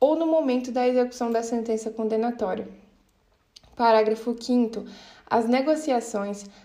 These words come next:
para a celebração do acordo a que se refere o caput deste artigo ocorrerão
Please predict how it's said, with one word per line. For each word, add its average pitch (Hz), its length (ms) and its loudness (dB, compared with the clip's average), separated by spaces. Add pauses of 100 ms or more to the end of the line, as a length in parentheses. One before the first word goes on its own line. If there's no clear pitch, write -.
(120)
para 226 240 4
a 226 60 -2
celebração 262 760 0
do 226 100 4
acordo 226 420 2
a 214 80 6
que 214 100 -8
se - 120 -6
refere 220 440 0
o 214 60 -4
caput 220 460 -6
deste 233 280 -2
artigo 214 520 -2 (360)
ocorrerão 247 760 2